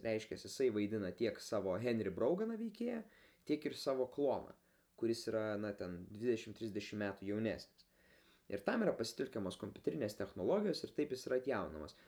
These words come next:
Problemą aš čia matau tame, kad, e, dažnai aktoriai, kurie gali būti seni, jie gali pradėt vaidint jaunesnius savo, na, jaunesnius save.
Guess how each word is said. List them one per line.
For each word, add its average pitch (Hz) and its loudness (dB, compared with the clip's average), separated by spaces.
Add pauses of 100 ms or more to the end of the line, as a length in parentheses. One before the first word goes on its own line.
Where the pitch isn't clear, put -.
(160)
Problemą 185 2
aš - -6
čia 147 0
matau 139 -2
tame, 143 2
kad, 143 -4 (480)
e, 120 4 (420)
dažnai 123 0 (100)
aktoriai, 131 0
kurie 135 0
gali 127 0
būti 117 -4
seni, 185 2 (320)
jie 170 2
gali 175 4
pradėt 143 2
vaidint 151 -2
jaunesnius 123 -2
savo, 135 2 (640)
na, 82 -4 (320)
jaunesnius 139 0
save. 127 2